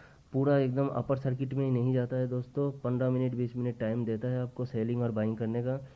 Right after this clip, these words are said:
आरओसी देख सकते हो ट्वेंटी थ्री का है और सबसे बड़ी बात है कि ये सेवेंटी इसका बहुत, सेवेंटी के आसपास से घूम के नीचे आया है, थोड़ा बेस और सपोर्ट आरएसआई और मनी फ्लो इंडेक्स थोड़ा कम करने के लिए, क्योंकि एक बार में कुतुब मीनार टाइप का ऊपर गया था। तो आप इसमें position बना सकते हो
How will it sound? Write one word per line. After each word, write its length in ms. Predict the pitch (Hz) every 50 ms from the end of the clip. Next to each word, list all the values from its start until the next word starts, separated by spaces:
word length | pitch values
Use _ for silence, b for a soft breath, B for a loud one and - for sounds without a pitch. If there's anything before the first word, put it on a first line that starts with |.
| B B -
आरओसी 320 | 104 113 127 131 127 139 131
देख 160 | 131 131 131
सकते 200 | 135 123 123 135
हो 60 | 127
ट्वेंटी 220 | 123 117 117 113
थ्री 220 | 120 123 123 127 127
का 120 | 131 131
है 280 | 123 120 127 127 127 127 131 - -
और 200 | 107 110 110 110
सबसे 280 | 110 - 117 117 - 131
बड़ी 180 | 120 120 120 120
बात 260 | 120 113 113 117 117
है 80 | 120
कि 80 | 117 127
ये 360 | 120 120 117 117 120 123 123 B B B B B B B - - -
सेवेंटी 460 | 123 117 117 117 127 123 123 117 143
इसका 220 | 139 131 135 135 131
बहुत, 320 | 123 113 117 117 120 110
सेवेंटी 400 | - 123 113 120 120 120 113 131
के 60 | 123
आसपास 360 | 123 117 117 117 - 123 117 -
से 140 | - 123
घूम 220 | 117 113 117 113 113
के 120 | 110 120
नीचे 240 | 120 113 110 110 127
आया 240 | 117 117 117 120 120
है, 160 | 123 123 127
थोड़ा 240 | - - 117 117 120
बेस 340 | 113 110 113 117 120 117 120
और 80 | 113
सपोर्ट 400 | 110 113 110 98 - 117 120 117
आरएसआई 440 | - - 110 113 113 113 127 123 123
और 120 | 120 113
मनी 220 | 117 107 107 110 110
फ्लो 160 | 113 120 120
इंडेक्स 320 | 113 110 110 113 110 -
थोड़ा 120 | 117 110 113
कम 180 | 110 113 110
करने 260 | 107 117 113 117 117 110
के 80 | 120
लिए, 180 | 117 123 127 131
क्योंकि 320 | 131 - 131 123 110 131
एक 200 | 123 123 117 123
बार 160 | 120 120 120
में 120 | 123 120 117
कुतुब 280 | - 120 107 120 117
मीनार 180 | 120 113 117 117
टाइप 300 | 110 - 120 117 110 110
का 80 | - 113
ऊपर 440 | 110 110 110 107 110 - 120 113
गया 200 | 113 110 110 110
था। 180 | 110 127 123 131 B B B B B B B B - -
तो 80 | 131
आप 440 | 135 - - 127 131 135 131 135 - - - -
इसमें 380 | 131 127 135 143 143 143 135
position 420 | 135 127 123 127 123 151 143 135 120
बना 160 | 120 120 131
सकते 280 | 131 143 135 135 - 151
हो 200 | 147 131 110